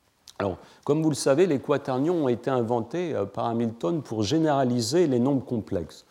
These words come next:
hein, où, euh, une rotation dans le plan, euh, peut, euh, s'écrire comme l'exponentiation, euh, imaginaire d'un angle θ ici. Ça, c'est bien connu.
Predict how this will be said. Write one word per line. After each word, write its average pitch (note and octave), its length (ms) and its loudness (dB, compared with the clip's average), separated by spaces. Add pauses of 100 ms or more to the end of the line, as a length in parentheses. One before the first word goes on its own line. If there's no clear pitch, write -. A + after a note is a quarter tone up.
(480)
hein, F#2+ 160 -8 (120)
où, G2+ 440 -4
euh, F2 240 -2 (120)
une A2 160 -2
rotation D#3 640 0
dans C3 200 4
le A#2 160 2
plan, C#3+ 440 -2 (540)
euh, G#2+ 140 2
peut, F3 640 0
euh, A#2+ 180 0
s'écrire D3+ 720 -6
comme C3+ 400 -2
l'exponentiation, C3 1300 -4
euh, G2+ 180 -4 (380)
imaginaire B2 800 -2
d'un G2+ 260 -4
angle G#2 400 -4 (260)
θ A#2 520 -2
ici. - 340 -10 (520)
Ça, - 120 -16
c'est G#2 200 0
bien G#2+ 200 2
connu. F#2+ 400 -2